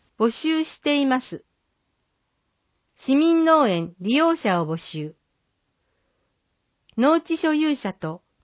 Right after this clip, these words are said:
直接契約することで、農地を利用し、野菜作りが体験できます。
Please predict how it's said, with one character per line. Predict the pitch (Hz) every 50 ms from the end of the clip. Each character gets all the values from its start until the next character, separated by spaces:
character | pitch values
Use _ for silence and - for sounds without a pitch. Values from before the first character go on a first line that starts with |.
| - -
直 | 233 - 285
接 | - - 285 262 -
契 | 277 - 277 277 277
約 | 277 269 269 262 -
す | 254 - 262
る | 254 254
こ | - 240 226
と | - 226
で、 | 185 165 156 170 - _ _ _ _ _ _ _ _ _ _ 233
農 | 262 311 320 311
地 | - - - 208 185
を | 175 170
利 | 170 175
用 | 175 170 170 170
し、 | 170 - - - 165 160 - _ _ _ _ _ _ _ _ _
野 | 196 220
菜 | - - 311 330 320 294
作 | 311 302 - 294
り | 220 208 175
が | 175 165
体 | - 180 185 185
験 | - - 175 175 170
で | 165 165
き | - - 160
ま | 156 165
す。 | 170